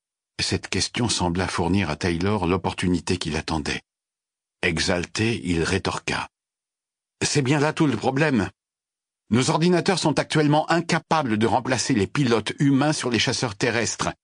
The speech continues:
et les nouvelles générations de calculateurs quantiques sont tributaires du progrès des sciences fondamentales, qui sont elles-mêmes bloquées par les intellectrons.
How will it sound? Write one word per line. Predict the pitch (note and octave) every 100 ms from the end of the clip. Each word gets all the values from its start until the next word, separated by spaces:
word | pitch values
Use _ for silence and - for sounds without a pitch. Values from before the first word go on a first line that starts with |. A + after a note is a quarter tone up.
| _ _ _
et | - G#2+
les | A#2
nouvelles | B2+ D#3 B2
générations | C3+ B2 C3 E3
de | C3
calculateurs | G2+ A#2+ A2 C3 A2+ A#2 -
quantiques | C3+ C3 F#3 -
sont | C#3+ B2
tributaires | - D#3 D#3+ D#3+ C#3+ G#2+
du | G2
progrès | - D3 D3 B2 E3+
des | D#3
sciences | - - C#3 -
fondamentales, | D3 C3 B2 A2 A#2 F2+ F2 - - -
qui | B2+
sont | B2 -
elles-mêmes | G#2 F#2 A2+ C#3+ A#2
bloquées | G#2 C#3 - C#3
par | A2+ A#2
les | A2
intellectrons. | A2+ A2 A2 G2 - G2+ D#2